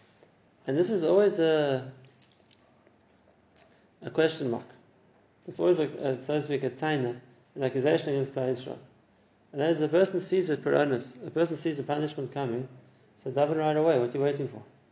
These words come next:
The Maisa, it's, a person doesn't have to get to a certain level of how severe the onus is going to get before the daven. If a, if a person sees straight away that when an onus is approaching, that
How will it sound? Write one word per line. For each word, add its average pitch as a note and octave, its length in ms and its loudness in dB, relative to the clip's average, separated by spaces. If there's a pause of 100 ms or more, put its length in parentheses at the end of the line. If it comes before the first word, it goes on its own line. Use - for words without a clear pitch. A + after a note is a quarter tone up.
(720)
The C3+ 160 0
Maisa, C#3 580 2 (380)
it's, B2+ 140 -6
a C#3 400 -2
person D#3+ 260 4
doesn't D#3 220 4
have D#3 160 -2
to C#3 80 -4
get C#3 180 0
to D3 60 0
a C#3 60 2
certain D3 420 0
level C3 360 4
of B2 120 -2 (420)
how C#3+ 140 2
severe C#3 420 4
the C#3 80 6
onus C#3+ 240 2
is B2+ 120 -4
going C3 200 2
to B2+ 80 -4
get C3+ 160 0
before A#2+ 220 -4
the C3+ 100 0
daven. C3+ 320 2 (580)
If B2 140 -8
a, C3 160 -4 (100)
if A#2+ 120 -6
a A#2+ 40 -10
person D#3 360 2
sees C#3 340 -2
straight C#3 220 0
away C#3+ 260 4
that B2 320 -4 (500)
when B2+ 180 0
an B2 100 2
onus C#3+ 360 4
is B2+ 100 0
approaching, C3+ 500 0 (580)
that B2 240 -4